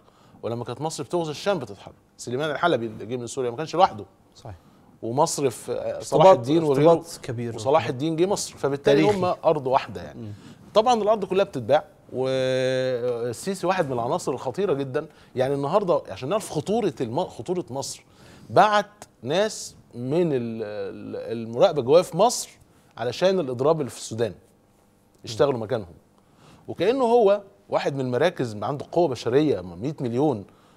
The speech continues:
Speaker 1: ويعني كفاءات إلى حد ما كتيرة عن بقية الدول، فبالتالي بيستخدم الخزان البشري ده لفرض السيطرة وال-، للسيطرة على الشعوب بتاعة المنطقة كلها. ودي خطورة الانقلاب اللي حصل في تلاتة سبعة.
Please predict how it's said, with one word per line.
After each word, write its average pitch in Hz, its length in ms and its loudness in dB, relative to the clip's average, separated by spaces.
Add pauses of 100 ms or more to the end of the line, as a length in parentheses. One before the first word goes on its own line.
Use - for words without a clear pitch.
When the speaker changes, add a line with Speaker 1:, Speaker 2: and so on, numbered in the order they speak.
(160)
Speaker 1:
ويعني 104 840 -8
كفاءات 120 540 -2 (120)
إلى 113 260 -4
حد 135 240 2
ما 135 160 0
كتيرة 151 560 -2
عن 95 180 -12
بقية 131 260 -6
الدول، 139 400 2 (300)
فبالتالي 190 400 2
بيستخدم 170 520 2
الخزان 139 460 -2
البشري 147 400 -2
ده 180 220 0 (300)
لفرض 180 360 4
السيطرة 156 540 2
وال-، 117 420 -4
للسيطرة 117 560 -2
على 135 160 2
الشعوب 139 240 -6
بتاعة 127 280 -4
المنطقة 95 400 -14
كلها. 90 160 -20 (400)
ودي 135 220 -2
خطورة 226 480 0
الانقلاب 143 400 -4
اللي 131 120 -6
حصل 131 220 -10
في 113 100 -14
تلاتة 113 260 -6
سبعة. - 260 -10